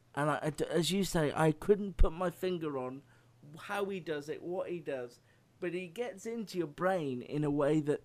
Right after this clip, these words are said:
very few screenwriters do. I think Sally Wainwright has that gift as well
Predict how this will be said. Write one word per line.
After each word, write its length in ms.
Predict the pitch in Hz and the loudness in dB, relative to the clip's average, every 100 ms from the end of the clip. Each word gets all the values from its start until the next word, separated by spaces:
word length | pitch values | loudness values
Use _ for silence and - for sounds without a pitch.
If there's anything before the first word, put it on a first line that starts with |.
| - | -8
very 380 | - 165 170 | -4 0 2
few 320 | 160 - 160 151 | 0 -2 -4 -4
screenwriters 760 | - 151 151 139 135 - 135 | -2 -2 0 0 -2 -4 -4
do. 200 | - 151 | 4 6
I 60 | 131 | 6
think 260 | 156 156 - - - | 4 0 -4 -18 -18
Sally 360 | - 165 156 143 | -2 2 4 4
Wainwright 460 | 156 160 156 113 | 2 0 0 -2
has 260 | 131 139 123 | -4 -6 -6
that 300 | 131 135 143 | -6 -8 -6
gift 360 | 151 135 - | -6 -6 -8
as 120 | 131 135 | -10 -4
well 380 | 139 135 123 | 0 0 0